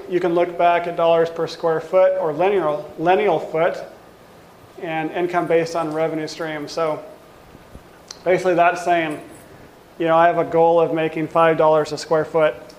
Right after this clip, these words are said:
in my growing bed per year, right? And then you, you do have to track then how much you're pulling out of that bed, how much you actually sold.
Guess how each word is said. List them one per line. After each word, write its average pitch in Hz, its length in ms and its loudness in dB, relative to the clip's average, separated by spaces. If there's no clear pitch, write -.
in 170 100 0
my 170 140 4
growing 160 340 2
bed 156 240 2
per 156 180 -2
year, 131 280 -6
right? 160 200 -6
And 165 140 -4
then 170 100 -2
you, 160 140 -4
you 170 140 -8
do 185 120 4
have 180 140 2
to 160 80 -8
track 180 460 2
then 151 340 -2
how 170 140 0
much 175 200 2
you're 165 120 -2
pulling 165 340 0
out 160 180 2
of 165 60 4
that 170 180 2
bed, 151 280 2
how 156 160 -6
much 160 200 -4
you 165 60 0
actually 156 300 -2
sold. 160 520 0